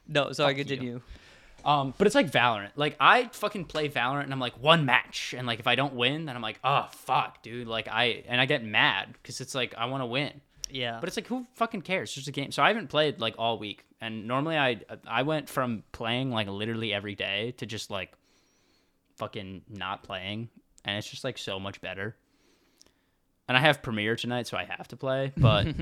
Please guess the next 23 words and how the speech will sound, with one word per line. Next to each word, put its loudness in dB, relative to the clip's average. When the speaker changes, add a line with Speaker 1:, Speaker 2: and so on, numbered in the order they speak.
Speaker 1:
<laughs> -14
Speaker 2:
I 6
feel -2
like 2
I'm 0
just -8
gonna -4
do -14
better -6
because -12
I'm -12
gonna -12
be, -14
like, -10
chill -12
about -10
it. -10
But -6
it's -6
like, -6
you -6
know, -4
I, 2